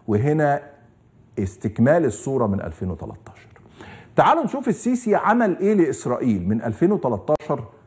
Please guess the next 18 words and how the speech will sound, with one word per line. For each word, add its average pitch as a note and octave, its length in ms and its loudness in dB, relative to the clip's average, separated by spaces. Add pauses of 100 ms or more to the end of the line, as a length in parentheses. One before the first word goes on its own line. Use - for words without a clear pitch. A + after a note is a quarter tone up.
(120)
لألفين A#2 460 0
تلاتة C#3 320 -2
وعشرين، A#2 560 -2
بداية A#2 480 2 (340)
طوفان A#2 340 2
الأقصى G#2+ 420 -2
أو G2 180 0
بداية G2 480 0
هذا F#2 220 -2
العدوان. - 400 -10 (760)
بعد A#3+ 280 6
ألفين G#3 320 4
وتلتاشر G3 600 2
لو C#3+ 200 0
نفتكر D#3+ 480 0
كده، F3+ 260 2
نرجع D#3+ 340 2
بالذاكرة، A2+ 640 2